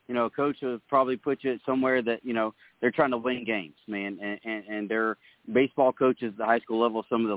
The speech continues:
lowest paid coaches around, uh, and, and a lot of them have other gigs and things like that. And they're, they're just trying to give a lot of guys a chance to play. They're trying to win a couple games, so they put 'em, you know, what they feel as the best position that gives the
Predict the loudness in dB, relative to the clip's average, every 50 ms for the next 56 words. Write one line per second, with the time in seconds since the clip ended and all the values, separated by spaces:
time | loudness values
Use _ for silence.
0 | 2 2 2 2 2 0 0 0 0 0 2 2 2 2 0 0 -2 -4 -2 -2
1 | -2 0 0 2 2 0 -2 -4 -6 -10 _ -20 _ _ _ -2 2 4 4 4
2 | 4 2 0 -2 -4 -6 -4 -2 -2 0 2 4 4 4 4 4 2 0 0 0
3 | 2 2 2 2 2 2 2 0 -2 -2 0 0 2 2 2 0 -2 -6 -8 -10
4 | -8 -6 -4 -4 -4 -2 -2 -4 -2 0 0 0 0 0 0 0 -2 -2 -2 -4
5 | -2 0 2 2 2 2 -2 0 0 0 2 2 2 2 2 2 2 0 _ _
6 | _ _ _ -4 0 2 2 2 2 0 -2 -4 -2 -4 -6 -8 -12 -16 -14 -14
7 | -16 -16 -16 _ -18 -18 -16 _ -6 -4 -4 -2 -4 -4 -6 -8 _ _ _ _
8 | -14 -14 -8 -4 -4 -2 -2 -2 -4 -4 -4 -2 -2 -2 -2 -2 -4 -8 -6 -6
9 | -4 -4 -6 -8 _ -8 -8 -6 -2 0 0 2 0 0 -2 -4 _ _ _ _
10 | _ -4 -2 0 0 2 2 0 0 2 2 2 2 2 _ 0 0 0 0 -2
11 | -4 -8 _ _ _ _ _ -2 -2 -2 -2 -2 -4 0 0 0 0 -2 _ -6
12 | -4 -2 -2 -2 -2 -2 -4 -4 -2 -2 -2 -2 -2 -4 -6